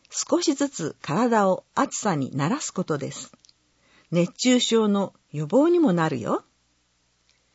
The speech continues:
男の子とアサピー。そうなんだ。四コマ目。女性が、「ウォーキングしたり、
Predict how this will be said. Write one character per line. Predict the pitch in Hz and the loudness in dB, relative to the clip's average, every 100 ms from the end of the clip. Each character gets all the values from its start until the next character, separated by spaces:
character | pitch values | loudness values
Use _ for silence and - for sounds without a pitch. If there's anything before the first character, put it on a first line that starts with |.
| _ _ _ | _ _ _
男 | 165 185 226 247 | -10 -4 0 2
の | 202 | 2
子 | 143 | -2
と | 135 - | -4 -6
ア | |
サ | - 131 | -6 -8
ピ | - - - | -10 -18 -18
ー。 | _ - _ _ _ _ _ | _ -20 _ _ _ _ _
そ | - - 220 | -10 0 2
う | 302 | 4
な | 247 | 4
ん | 190 | 2
だ。 | 160 147 139 139 - _ _ _ _ _ _ _ _ _ | 0 0 -2 -10 -16 _ _ _ _ _ _ _ _ _
四 | 160 170 | -4 -2
コ | 170 165 | 0 -2
マ | 147 131 | -2 -4
目。 | 113 _ _ _ _ _ _ _ _ - | -6 _ _ _ _ _ _ _ _ -6
女 | 160 165 | -4 -4
性 | - 196 190 | -2 -2 -2
が、 | 180 175 _ _ _ _ _ _ | -6 -10 _ _ _ _ _ _
「ウ | 143 | 6
ォ | 233 262 | 10 10
ー | |
キ | - 196 | 6 0
ン | 170 | 2
グ | 165 | 0
し | - | -2
た | 170 | -2
り、 | 156 160 160 | -2 -4 -8